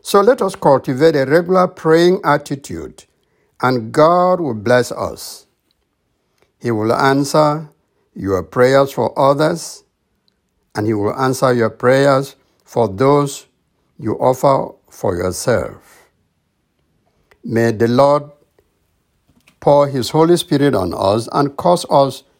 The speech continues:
to pray always. Amen. For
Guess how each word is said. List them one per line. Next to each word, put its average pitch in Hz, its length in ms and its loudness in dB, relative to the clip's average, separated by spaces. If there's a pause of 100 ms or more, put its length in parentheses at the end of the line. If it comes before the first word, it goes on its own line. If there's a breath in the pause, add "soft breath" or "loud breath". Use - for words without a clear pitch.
(140)
to 104 280 -6
pray 139 540 0 (140)
always. 104 1040 -4 (680)
Amen. 90 580 -6 (3500 soft breath)
For 175 640 2